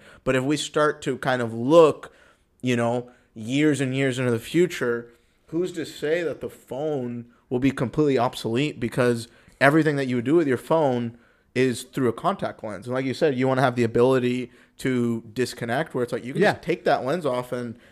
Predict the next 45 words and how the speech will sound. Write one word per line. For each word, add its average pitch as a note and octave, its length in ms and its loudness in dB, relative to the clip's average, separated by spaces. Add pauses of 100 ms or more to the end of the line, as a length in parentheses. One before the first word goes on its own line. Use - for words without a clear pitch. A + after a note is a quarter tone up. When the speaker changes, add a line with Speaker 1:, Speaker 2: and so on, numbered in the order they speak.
(140)
Speaker 1:
now C3+ 80 -2
you D3+ 80 0
got D3+ 140 6
the - 60 -2
contact D#3 400 0
lens, B2 340 -4 (160)
you A#2+ 100 -2
know, A#2 120 -2
in A2+ 80 -4
your G#2+ 80 -8
pocket. C#3+ 340 -6
Speaker 2:
Yeah, E3 360 2
no, G#3+ 120 4
I B3+ 140 6
actually A#3+ 300 6
agree. D#3+ 300 6
I C#3+ 100 4
think F3+ 200 0
that C#3+ 160 2
definitely D#3+ 320 2
someday C#3+ 380 2
that, B2+ 340 -4
that C#3+ 120 2
would C#3 140 2
be C3+ 120 2
the B2+ 80 2
next A#2+ 180 -4
form B2+ 240 -6
factor. A2+ 320 -8
I A#2+ 80 -6
think B2+ 280 -6 (440)
the C#3+ 100 2
reason D#3+ 280 6
why D3 120 6
I, C3+ 140 4
I B2 80 -2
wouldn't C3+ 240 0
make C#3+ 140 -4
any B2+ 120 -4
bets B2 300 -4
on B2+ 80 -4
it A2 80 -8
today A#2 200 -2
is G#2+ 100 -4
just, - 200 -12